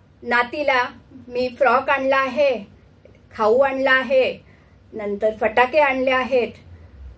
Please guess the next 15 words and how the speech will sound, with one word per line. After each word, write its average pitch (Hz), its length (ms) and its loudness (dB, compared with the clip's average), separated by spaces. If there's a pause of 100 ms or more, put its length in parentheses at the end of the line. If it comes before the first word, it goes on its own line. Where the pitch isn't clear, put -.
ते 254 80 8
तू 254 160 -2
त्यांना 233 340 0
जाऊन 202 360 2
दे." 170 140 -4 (600)
तर 240 80 -2
म्हणे, 269 340 0
"यावेळी 269 340 4
तर 466 160 -4
मग 403 180 -2
दिवाळी 330 340 2
एकदम 320 340 0
जोरदार 269 540 0
होणार." 220 340 -4 (1600)
मला 226 260 2